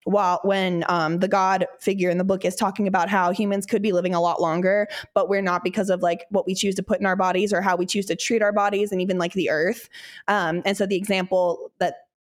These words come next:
the God figure gave was alcohol is not meant to be consumed by humans. Like, it just, that's not, shouldn't be a thing. And then the man writing the book argues, his name is Neil, this white man named Neil.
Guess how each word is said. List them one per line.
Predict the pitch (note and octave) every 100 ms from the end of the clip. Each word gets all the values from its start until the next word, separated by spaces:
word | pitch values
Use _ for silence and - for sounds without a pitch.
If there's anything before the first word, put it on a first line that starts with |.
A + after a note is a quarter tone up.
| _ -
the | F#3+
God | F#3 F3+
figure | G3 F#3 E3+
gave | F#3 G3 F3+ F#3+
was | E3+ D#3 E3+ - - _ _ _ _ F#3
alcohol | G3 F3 D3 - - -
is | G3
not | G3+ F#3+
meant | F3+ F#3
to |
be | F#3+
consumed | G#3+ G3+ F3+ E3
by | E3+
humans. | G3 D3 D3
Like, | E3+ F#3+
it |
just, | F#3 F#3
that's | - E3+
not, | G3 E3+ -
shouldn't | - F#3+
be | E3+
a |
thing. | F3 F3 D#3+ - - -
And | - A#3
then | A3
the | G#3+
man | G#3+ G#3+
writing | G#3+ G3+ G3
the |
book | F#3+ C#4 - -
argues, | G3 A3+ G3+ D#3 F3
his | A3
name | A3+ G#3
is | F#3
Neil, | F3 F3 F3 E3 E3+ -
this | F#3+ F#3+
white | F#3+ G3
man | F#3+ G3
named | G#3 A3+ C4
Neil. | A3+ F#3+ G3 F#4